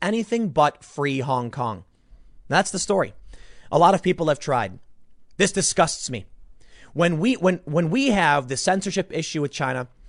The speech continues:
if we want to call out China, if we as Americans want Free Hong Kong on our jerseys,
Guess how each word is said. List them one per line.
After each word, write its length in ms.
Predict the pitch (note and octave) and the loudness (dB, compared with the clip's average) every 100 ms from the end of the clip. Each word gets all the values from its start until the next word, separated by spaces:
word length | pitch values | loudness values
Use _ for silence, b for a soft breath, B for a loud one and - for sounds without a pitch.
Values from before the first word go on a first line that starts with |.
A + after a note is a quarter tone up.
| - - | -12 -6
if 160 | C#3+ | -2
we 120 | E3+ D4 | 2 4
want 180 | C4+ | 4
to 40 | G3+ | 4
call 260 | F3+ D#3 | 2 2
out 160 | C#3+ C#3 | 2 0
China, 320 | - C3 B2+ | -2 -4 -4
if 120 | C3+ | -6
we 140 | F3 D4 | -2 0
as 120 | A#3+ | 2
Americans 540 | G3+ D#3+ D#3 E3+ C#3+ | 2 2 2 0 -6
want 240 | B2+ C#3 - | -2 -4 -2
Free 240 | - C#4+ | -2 2
Hong 240 | A#3 A3 G3+ | 4 4 2
Kong 300 | F3+ E3+ D#3+ | 0 0 2
on 200 | F#3 G3+ | 2 4
our 240 | F#3 E3 | 4 2
jerseys, 580 | C3+ C#3+ C3 B2+ B2+ | 2 0 0 -4 -4